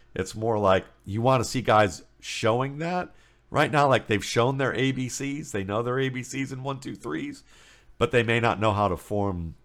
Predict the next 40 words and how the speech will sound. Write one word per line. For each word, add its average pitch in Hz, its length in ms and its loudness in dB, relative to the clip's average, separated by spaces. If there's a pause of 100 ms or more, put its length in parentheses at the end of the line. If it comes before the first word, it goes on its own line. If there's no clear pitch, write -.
(120)
compelling 92 520 -4
sentences. - 640 -10
You 92 100 -10
know, 80 160 -6 (200)
just - 180 -10
'cause 135 180 -2
you 113 140 -4
can 82 220 -8
talk 101 440 0
doesn't 90 280 -6
mean 90 140 -8
you 90 80 -8
know 90 140 -4
how 87 100 -2
to 80 60 -8
do 65 120 -14
stand-up 87 480 -8
comedy 98 500 -6 (260)
and 80 140 -6
be 78 120 -6
funny. 117 460 -2 (500)
Y-, 92 200 -6
you 95 120 -4
know, 92 340 -2 (140)
so 98 480 2 (220)
it's 104 220 0
the 110 100 -6
same 113 320 0
thing. 107 320 0
Like, 82 220 -2
just - 200 -8
'cause 113 180 -4
you 120 80 -6
can 104 100 -8
get 117 120 -2
in - 60 -12
the 92 60 -4
line 101 220 -2
of 85 60 -10
scrimmage 104 480 -4